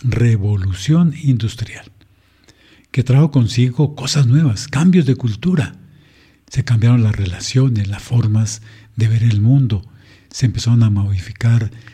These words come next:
relaciones de familia, el trabajo. Muchas circunstancias se fueron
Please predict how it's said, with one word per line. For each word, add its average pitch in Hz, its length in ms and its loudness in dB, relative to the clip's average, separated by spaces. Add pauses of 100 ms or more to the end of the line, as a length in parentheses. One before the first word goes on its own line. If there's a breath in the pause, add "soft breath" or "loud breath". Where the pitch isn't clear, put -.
(180 loud breath)
relaciones 113 580 0
de 104 80 0
familia, 110 800 -2
el 123 160 -2
trabajo. 113 640 -2 (500 loud breath)
Muchas 185 400 2
circunstancias 131 840 0
se 110 140 -4
fueron 110 440 0